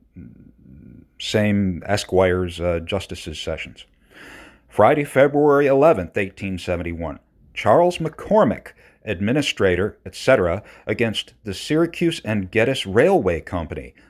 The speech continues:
The jury in the above case gave a verdict for the plaintiff for two hundred dollars. Whoa! So it was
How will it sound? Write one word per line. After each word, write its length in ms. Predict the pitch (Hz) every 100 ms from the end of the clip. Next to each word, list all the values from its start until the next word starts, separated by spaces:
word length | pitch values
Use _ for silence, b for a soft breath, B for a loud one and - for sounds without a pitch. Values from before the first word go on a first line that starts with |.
| b
The 120 | 107
jury 460 | 98 95 113 175 -
in 140 | 165
the 80 | 170
above 400 | 139 107 120 151
case 320 | - 98 151
gave 200 | - 113
a 80 | 160
verdict 400 | 147 95 101 139
for 240 | - 117 120
the 80 |
plaintiff 380 | - 107 90 127
for 160 | - 135
two 220 | - 92
hundred 200 | 107 113
dollars. 520 | 151 156 80 - - _ _ _ _
Whoa! 480 | - 117 233 95 - _ _ _ _
So 520 | - 113 98 101 92 - _ _ _ _
it 240 | 104 - -
was 600 | 92 90 95 107 - -